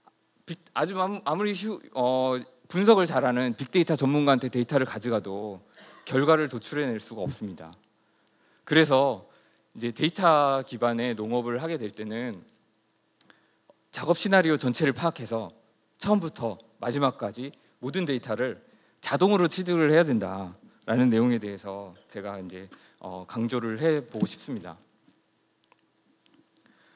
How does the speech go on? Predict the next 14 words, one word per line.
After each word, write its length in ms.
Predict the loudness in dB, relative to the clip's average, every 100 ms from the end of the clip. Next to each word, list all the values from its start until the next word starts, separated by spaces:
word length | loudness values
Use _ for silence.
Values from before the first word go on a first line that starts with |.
| _ _
그래서 140 | -2 0
이러-, 360 | 6 8 8
이와 200 | 8 8
같은 300 | 8 6 2
이제 140 | 0 0
데이터가, 760 | 0 2 2 4 4 2 -2 -10 -6
어, 200 | -2 0
농업의 600 | 2 2 4 4 2 0
의의는 720 | -4 -4 -2 -2 -2 -4 -8 -14 _ _ _ _ -10
이제 200 | -6 -2
농업 260 | 0 0
생산의 520 | 2 0 2 2 2 0
정보가 640 | -2 0 2 2 2 0
투명해지고 640 | 0 0 2 0 -4 -6